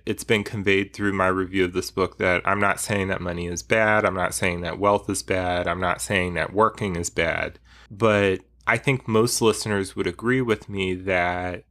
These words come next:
what you make is not equivalent to your actual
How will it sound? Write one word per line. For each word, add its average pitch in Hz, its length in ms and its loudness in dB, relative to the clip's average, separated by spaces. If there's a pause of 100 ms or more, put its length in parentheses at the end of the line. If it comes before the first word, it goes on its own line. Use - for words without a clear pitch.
what 113 420 0
you 123 220 2
make 104 360 2
is 95 140 -4
not 98 220 2
equivalent 92 800 0
to 90 720 -2
your 98 260 0
actual 90 840 0